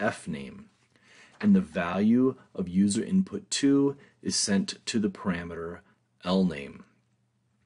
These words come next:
The first and last names are concatenated into one value, which is then assigned to the first and last variable.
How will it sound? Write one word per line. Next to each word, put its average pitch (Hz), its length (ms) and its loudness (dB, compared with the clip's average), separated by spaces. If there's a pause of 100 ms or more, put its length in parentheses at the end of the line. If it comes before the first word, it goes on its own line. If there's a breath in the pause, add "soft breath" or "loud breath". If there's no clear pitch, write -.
(560)
The - 80 0
first - 500 0
and 123 160 4
last 113 380 2
names 95 580 4 (240 soft breath)
are 95 100 -2
concatenated 107 920 0
into 98 360 2
one 98 300 4
value, 156 560 -4 (600 soft breath)
which - 200 0
is 95 140 0
then 113 480 2
assigned 98 640 0
to - 100 -10
the 95 80 -10
first - 480 -4
and 113 140 6
last 80 400 -6
variable. 95 720 0